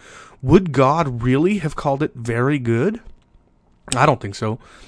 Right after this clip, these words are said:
Uh, combined with the fact that Adam and Eve were said to have been created in God's image, that, that God called it very good suggests very strongly, I think,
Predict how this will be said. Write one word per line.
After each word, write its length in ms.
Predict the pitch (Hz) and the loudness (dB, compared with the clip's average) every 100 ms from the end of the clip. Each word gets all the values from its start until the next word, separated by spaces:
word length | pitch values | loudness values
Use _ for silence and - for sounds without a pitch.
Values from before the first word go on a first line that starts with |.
| - _ _ - | -20 _ _ -2
Uh, 180 | 120 123 | 0 2
combined 320 | 143 151 170 | 4 6 6
with 80 | 139 | 2
the 60 | |
fact 260 | 131 139 135 | 2 0 0
that 80 | 123 | -2
Adam 240 | 123 123 | 0 2
and 60 | 120 | 0
Eve 140 | 120 | -2
were 60 | 120 | -2
said 200 | - 117 | -2 -2
to 60 | |
have 100 | 110 | -2
been 160 | 113 113 | -2 -4
created 340 | - 113 113 | -4 -4 -2
in 100 | 110 | -2
God's 280 | 110 107 117 | -2 -2 2
image, 320 | 180 135 - _ _ - | 2 2 -2 _ _ -12
that, 320 | 143 139 - _ - | 0 0 0 _ -12
that 180 | 139 151 | -8 4
God 200 | 175 196 | 4 4
called 200 | 185 151 | 0 0
it 80 | 123 | -2
very 340 | 123 156 156 | 0 0 0
good 380 | 123 147 110 107 | 0 0 0 -4
suggests 500 | - 117 117 - - | -8 -4 -4 -4 -10
very 240 | 123 113 | -6 -6
strongly, 480 | - 147 147 143 110 | -4 0 2 2 -2
I 80 | 113 | -6
think, 340 | - 117 110 | -8 -8 -8